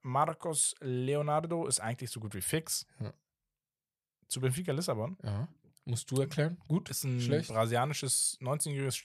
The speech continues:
Speaker 1: Stürmertalent vom F C Santos, die abgestiegen sind.
Speaker 2: Hm.
Speaker 1: Mit dem zweithöchsten Marktwert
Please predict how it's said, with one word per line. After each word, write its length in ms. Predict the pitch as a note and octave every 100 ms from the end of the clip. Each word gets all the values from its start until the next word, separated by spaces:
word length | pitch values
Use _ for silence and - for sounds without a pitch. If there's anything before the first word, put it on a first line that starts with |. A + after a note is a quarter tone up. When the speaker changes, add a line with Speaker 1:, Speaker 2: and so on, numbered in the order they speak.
| -
Speaker 1:
Stürmertalent 840 | - - C#3 D3+ C3+ B2 C#3 F3+
vom 360 | - - A#2+ B2
F 140 | B2
C 120 | - -
Santos, 380 | - C#3 D#3+ -
die 100 | A#2+
abgestiegen 400 | - C3+ D#3+ E3
sind. 280 | F#3+ G#3 -
Speaker 2:
Hm. 260 | B2 A2 B2+ _ _ _ _ _ _
Speaker 1:
Mit 280 | B2+ D#3+ C#3+
dem 200 | B2+ -
zweithöchsten 720 | - A#2 A2 D3+ C#3+ - D3+
Marktwert 640 | A2+ G#2 - A2+ F3 -